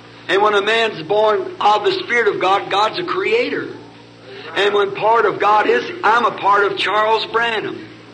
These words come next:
He's my father. He looked like me, or I look like him, rather. We're about the same size and a whole lot of features because I'm an offspring of his.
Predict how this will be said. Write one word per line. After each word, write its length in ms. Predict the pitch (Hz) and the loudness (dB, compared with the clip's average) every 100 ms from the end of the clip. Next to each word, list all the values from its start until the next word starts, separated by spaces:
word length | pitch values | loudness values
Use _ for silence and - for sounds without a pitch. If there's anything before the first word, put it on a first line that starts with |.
| - - - - | -20 -20 -20 -12
He's 240 | - 202 180 | -6 -6 -2
my 200 | 196 190 | 0 0
father. 560 | 202 214 202 151 - - - - - - - - - - - - - - - | 2 2 2 0 -8 -14 -16 -18 -20 -20 -20 -20 -20 -20 -20 -20 -20 -20 -10
He 160 | 196 | -4
looked 260 | 220 247 240 | 2 2 2
like 360 | 180 170 - - | 2 0 -2 -6
me, 200 | 156 156 | -4 2
or 80 | |
I 160 | 175 208 | 4 4
look 160 | 208 196 | 2 2
like 240 | 185 165 | 0 0
him, 240 | 190 233 | -2 -4
rather. 320 | 196 143 - - - - - | -6 -6 -8 -14 -18 -20 -8
We're 100 | 339 | -2
about 280 | 320 403 415 | 2 2 0
the 140 | 392 381 | -4 -4
same 280 | 202 220 208 | -2 -4 -6
size 680 | - 226 202 127 - - - - - - - - - - | -2 2 2 0 -8 -16 -20 -20 -20 -20 -20 -20 -20 -6
and 160 | 165 | -4
a 140 | 175 175 | -2 0
whole 120 | 220 | 2
lot 240 | 226 220 | 4 4
of 80 | 220 | 2
features 560 | 247 247 - - 185 - - - - - | -4 -2 -2 -4 -6 -8 -12 -20 -6 -2
because 380 | 185 185 196 190 | 0 0 0 0
I'm 160 | 190 | 0
an 80 | 190 | 2
offspring 640 | 214 247 247 - 180 165 | 2 2 -2 -4 -2 0
of 80 | 143 | -2
his. 360 | 131 127 - | -6 -8 -10